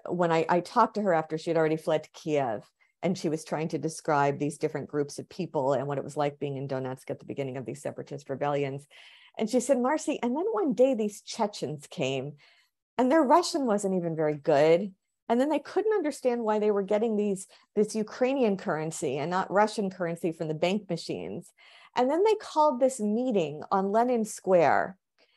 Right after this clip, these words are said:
And this elderly, you know, Christian grandmother comes out and gives an Orthodox christening to the leading Chechen soldier so that he'll be victorious in battle against the Ukrainian Nazis."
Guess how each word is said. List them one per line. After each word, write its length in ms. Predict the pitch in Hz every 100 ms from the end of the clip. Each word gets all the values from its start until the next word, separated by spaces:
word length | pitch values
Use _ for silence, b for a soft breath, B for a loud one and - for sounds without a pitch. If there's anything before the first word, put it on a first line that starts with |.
| _
And 180 | - 247
this 240 | 262 269 - -
elderly, 920 | 262 339 359 339 254 240 226 220 208 -
you 140 | 220
know, 160 | 208 202
Christian 800 | - 285 285 - - 262 214 175
grandmother 880 | 202 202 214 196 170 156 156 151 151 b b -
comes 460 | - 262 269 247
out 500 | 226 208 175 - - - _ _ -
and 220 | 226 208
gives 240 | 277 226
an 120 | 262
Orthodox 800 | 233 254 311 330 254 233 247 - -
christening 840 | - 269 - 247 190 165 160 175 b b -
to 180 | 247 233
the 140 | 220
leading 640 | 220 247 262 262 226 214 214 _ -
Chechen 480 | - 254 - 220 220
soldier 840 | - 214 214 185 175 147 143 - _ _ -
so 220 | - 226
that 180 | 220 220
he'll 200 | 247 220 240
be 40 |
victorious 680 | 226 220 - 226 240 220 214
in 140 | 214 180
battle 360 | 170 175 170
against 340 | 160 156 160 -
the 80 |
Ukrainian 500 | 147 - 151 147 143
Nazis." 640 | 131 135 - - - -